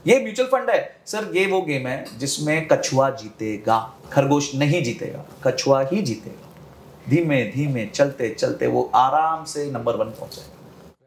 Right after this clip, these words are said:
अगर आपने अपनी निवेश की journey पच्चीस साल की कर दी, तो आप भारत के top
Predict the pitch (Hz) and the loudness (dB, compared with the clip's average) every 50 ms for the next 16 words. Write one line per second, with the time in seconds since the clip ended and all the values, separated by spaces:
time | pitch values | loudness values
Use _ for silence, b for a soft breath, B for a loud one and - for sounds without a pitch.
0 | _ _ - - 233 208 170 156 - - 165 165 - - 156 156 156 147 - - | _ _ 0 2 4 4 4 4 2 -4 -8 -10 -10 -10 -10 -12 -12 -12 -10 -8
1 | 139 139 135 131 139 143 143 143 - 147 131 127 123 123 131 135 - 127 - - | -4 -2 -2 0 0 0 0 0 -2 0 2 2 2 2 0 -2 -2 -2 -2 -2
2 | - 123 - 123 117 117 113 113 113 - 110 104 95 92 - - - B B B | -4 -4 -2 0 0 0 -2 -4 -2 0 0 0 0 -2 -8 -12 -14 B B B
3 | B B B B 139 147 147 - - - - 120 127 139 147 - - - 165 151 | B B B B 4 4 4 4 -2 -2 0 2 2 2 2 -2 -8 -10 -10 -10
4 | - - - 160 - - - - | -6 -2 0 0 0 0 -4 -10